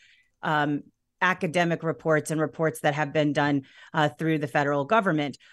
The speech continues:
What I think we're seeing at the free and charitable clinic community is not only are our clinics open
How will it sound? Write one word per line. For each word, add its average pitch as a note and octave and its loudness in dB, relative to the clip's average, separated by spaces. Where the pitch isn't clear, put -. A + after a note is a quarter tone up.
What G3 2
I F#3 2
think F3+ -6
we're A3 2
seeing E3+ -6
at - -2
the E3+ -6
free E3 -4
and D3 0
charitable F3+ 2
clinic A#3+ -2
community D3+ -2
is D#3+ 0
not A3+ 2
only G3+ 0
are E3 2
our D#3 2
clinics F3 -10
open D#3+ 0